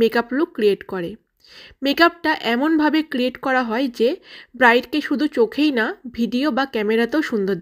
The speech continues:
দেখায়। থার্ড পয়েন্ট হচ্ছে টাইম। একটা ব্রাইডাল মেকআপের ক্ষেত্রে সব থেকে কমে হলেও তিন থেকে চার ঘন্টা বা তারও বেশি লাগে, অথচ পার্টি মেকআপের ক্ষেত্রে দেড় থেকে দুই ঘন্টা,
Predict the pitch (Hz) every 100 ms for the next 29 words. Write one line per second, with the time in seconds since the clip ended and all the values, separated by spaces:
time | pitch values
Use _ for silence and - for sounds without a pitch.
0 | 190 180 190 170 - _ - _ - 277
1 | - - 277 269 277 - 330 - 220 190
2 | 175 - _ _ _ _ _ _ _ _
3 | _ _ - - - - 226 254 330 226
4 | 240 233 247 330 277 247 285 277 294 -
5 | 269 247 277 302 - 262 262 - 311 330
6 | 320 240 240 302 294 269 269 427 - -
7 | - - 302 311 302 349 349 285 226 233
8 | 240 269 254 240 427 - 240 240 220 226
9 | 254 214 208 202 185 185 190 - _ _
10 | - - _ 226 240 349 349 311 262 -
11 | 294 320 311 302 - - - 233 - 294
12 | 508 - _ - 196 247 247 294 285 233
13 | 240 247 302 294 294